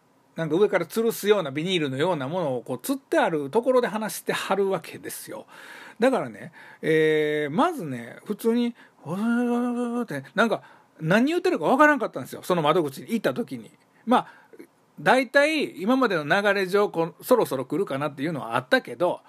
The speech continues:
でも、何言うてんのかやっぱりちゃんと話さなきゃいけないしね。ほんで、その、まあ、女性やったんですけど、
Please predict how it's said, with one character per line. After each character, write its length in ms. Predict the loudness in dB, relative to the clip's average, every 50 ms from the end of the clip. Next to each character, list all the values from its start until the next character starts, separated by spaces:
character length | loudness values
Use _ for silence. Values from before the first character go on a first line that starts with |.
| -20 -20 -20 -20 -14 _ 0
で 120 | 0 2
も、 280 | 2 2 -2 -2 -4 -10 _ _ -20 -20 -12 -8
何 440 | -6 -4 0 0 2 2 2 0 -2
言 160 | -4 -6 -4
う 40 | -2
て 100 | -2 0
ん 40 |
の 80 | 0 0
か 80 | 0 0
や 40 |
っ 20 | 0
ぱ 80 | -2
り 80 | -4 0
ち 60 | 0
ゃ 60 | -2
ん 40 | -2
と 60 | 0
話 220 | 0 0 0 0 0
さ 100 | -2 -2
な 80 | -2
き 60 | -6 -8
ゃ 40 |
い 40 | -10
け 100 | -10 -12
な 100 | -14 -14
い 60 | -14
し 100 | -12 -8
ね。 200 | -8 -8 -8 -8 -14 -20 -20 -20 -20 -18 _
ほ 60 | -8
ん 60 | -2 0
で、 420 | 4 4 4 2 0 -6 -6 -2
そ 100 | 0 0
の、 420 | 0 0 0 -2 -4 -8 -12 -12 -4
ま 100 | -2 0
あ、 40 | 2
女 80 | 2 4
性 220 | 6 6 8 8
や 120 | 6 4
っ 100 | 2 -2
た 140 | -8 -12 -12
ん 80 | -12 -14
で 60 | -14
す 100 | -12 -8
け 100 | -6 0
ど、 300 | 4 4 4 4 2